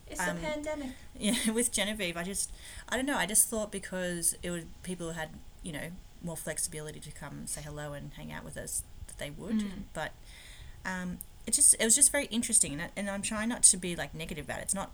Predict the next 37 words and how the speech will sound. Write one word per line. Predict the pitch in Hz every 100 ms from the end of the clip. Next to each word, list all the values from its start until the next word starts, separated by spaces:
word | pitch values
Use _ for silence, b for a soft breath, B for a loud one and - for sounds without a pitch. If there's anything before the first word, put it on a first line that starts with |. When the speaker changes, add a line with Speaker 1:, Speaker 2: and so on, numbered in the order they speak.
| -
Speaker 2:
it's | 180
not | 202 -
being | 170
like, | 160 -
"Oh, | 254 254 247
no | 226 240
one | 226
hung | 208
out | 214 226
with | 190
you." | 175
It's | 175
just, | - 196 -
like, | 170
it's | 226 214
Speaker 1:
Yeah. | 208
Speaker 2:
just | 196 -
a |
Speaker 1:
"No, | -
no |
Speaker 2:
very | 254 175 170
Speaker 1:
one |
Speaker 2:
weird | - - 165
Speaker 1:
likes | 165
me." |
Speaker 2:
experience | 220 185 165 156 - - - - B B B -
to | - 175 165 160 - -
work | 180 190 190
with | 185
people | 185 175
that | 170
you | 165
see, | 160 - 165 156 156 B B B B - -
like, | 151 147 - -
the | 175
most, | 175 175 175 - -
like, | 156